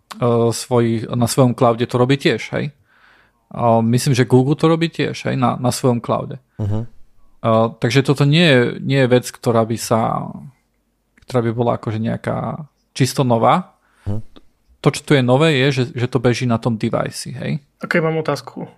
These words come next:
Speaker 3: Uh,
Speaker 1: Mhm.
Speaker 3: s-, stačí, že to je na device, alebo to musíš dať na ten iCloud?
Speaker 1: Uh, musí to ísť na iCloud. Uh, to znamená, že predtým, ako sa to uploadne vlastne na, a, iCloud, hej,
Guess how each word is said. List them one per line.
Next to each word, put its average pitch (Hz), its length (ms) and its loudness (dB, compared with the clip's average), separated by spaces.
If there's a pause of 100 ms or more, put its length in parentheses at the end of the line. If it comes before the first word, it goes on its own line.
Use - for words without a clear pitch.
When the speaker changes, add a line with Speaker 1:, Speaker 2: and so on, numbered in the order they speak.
(140)
Speaker 3:
Uh, 139 560 -6 (120)
Speaker 1:
Mhm. 123 200 -4 (640)
Speaker 3:
s-, 175 180 -14 (580)
stačí, - 340 -4
že 156 120 4
to 156 120 0
je 143 80 2
na 143 80 2
device, 135 600 -2
alebo 165 400 2
to 123 140 -6
musíš 139 360 0
dať 127 120 2
na 127 80 -4
ten 131 120 -2 (120)
iCloud? - 540 -8 (1300)
Speaker 1:
Uh, 156 440 2
musí 139 300 2
to 170 140 2
ísť 139 180 2
na 135 100 2 (120)
iCloud. 143 500 0 (160)
Uh, 127 340 4
to 127 140 2
znamená, 135 540 2
že 127 240 0 (440)
predtým, 147 420 2
ako 139 180 -2
sa 135 120 -2
to 143 140 -2
uploadne 127 600 0
vlastne 117 380 -4
na, 113 120 -2
a, 120 240 -6 (320)
iCloud, 143 520 0
hej, 143 200 -4